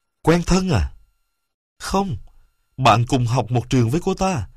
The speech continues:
Ở ban triết học từ hồi đầu năm, nhưng bây giờ hình như không còn học nữa." "Trường Lycée Abbé Soro?" "Vâng, lưu học sinh à?" "Không, ở ngoài."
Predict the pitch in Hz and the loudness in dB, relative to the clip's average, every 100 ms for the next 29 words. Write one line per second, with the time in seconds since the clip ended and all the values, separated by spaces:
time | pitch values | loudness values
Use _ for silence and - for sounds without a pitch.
0 | _ _ _ _ - 151 165 156 226 - | _ _ _ _ -4 0 0 -2 -4 -2
1 | 143 90 - 135 127 123 117 113 147 156 | -4 -4 -2 0 2 2 2 2 0 -2
2 | 135 - _ _ _ 170 170 165 165 147 | -10 -20 _ _ _ -6 -4 0 2 4
3 | 135 123 113 127 120 131 170 185 170 135 | 4 6 4 2 0 0 -2 -4 0 0
4 | 110 120 - 117 110 180 196 - _ _ | 2 -2 0 0 0 -2 -6 -20 _ _
5 | _ _ _ _ _ - 123 120 110 107 | _ _ _ _ _ 2 4 4 2 0
6 | 107 107 - _ _ _ _ - 120 143 | -2 -4 -14 _ _ _ _ -6 -2 0
7 | 170 - 170 156 - 151 160 - - 175 | 0 0 0 0 -2 -2 0 0 0 0
8 | 175 190 190 180 _ _ _ _ _ _ | 0 -2 -6 -12 _ _ _ _ _ _
9 | _ _ 113 143 165 151 - _ _ _ | _ _ -2 0 0 -6 -16 _ _ _
10 | - 139 156 165 127 - 190 190 123 76 | -14 -4 2 2 2 0 -2 0 -2 -4
11 | - _ _ _ _ _ _ _ _ - | -10 _ _ _ _ _ _ _ _ -4
12 | 165 170 143 - - _ _ 117 151 135 | 0 0 0 -10 -20 _ _ -2 2 2
13 | 120 92 | 4 2